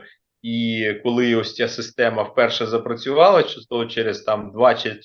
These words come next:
через три дні там відбулася пожежа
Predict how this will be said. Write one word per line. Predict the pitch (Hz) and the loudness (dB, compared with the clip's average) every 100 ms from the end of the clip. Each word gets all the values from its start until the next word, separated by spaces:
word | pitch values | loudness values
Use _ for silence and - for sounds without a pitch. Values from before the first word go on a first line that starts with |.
| - | -14
через | - 123 117 | -4 -2 -2
три | - 123 | -4 -4
дні | 113 120 170 | -2 -2 -2
там | - 107 | 0 -2
відбулася | 101 104 120 139 135 131 123 | -2 -8 -2 2 4 2 -2
пожежа | 143 135 127 107 90 | 0 2 2 2 -2